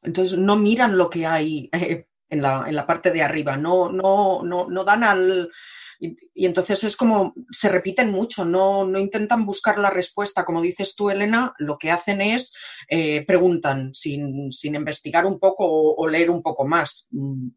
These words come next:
es un poco, es un poco cansado. Muchas veces preguntar siempre lo mismo, cuando ya se ha respondido muchas veces la misma pregunta.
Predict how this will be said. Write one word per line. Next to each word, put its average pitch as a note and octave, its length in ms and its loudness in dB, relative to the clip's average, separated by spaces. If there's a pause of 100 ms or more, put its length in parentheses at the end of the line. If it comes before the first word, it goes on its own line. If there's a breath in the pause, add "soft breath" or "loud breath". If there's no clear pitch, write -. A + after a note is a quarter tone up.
(360)
es F#3 200 -4
un G3 100 -6
poco, - 200 -8 (200)
es - 160 -10
un - 60 -10
poco - 180 -10
cansado. D3+ 480 0
Muchas E3+ 320 -4
veces F3 260 -2
preguntar D#3 440 -2 (240 loud breath)
siempre F3+ 680 0
lo C#3+ 120 -2
mismo, C#3 480 -6
cuando D3 240 -2
ya D3 160 -2
se F#3 100 -2
ha E3+ 40 2
respondido E3+ 500 -2
muchas F3 260 -4
veces E3+ 320 -8 (320 soft breath)
la D3+ 100 0
misma D#3 300 -2
pregunta. C#3+ 560 -2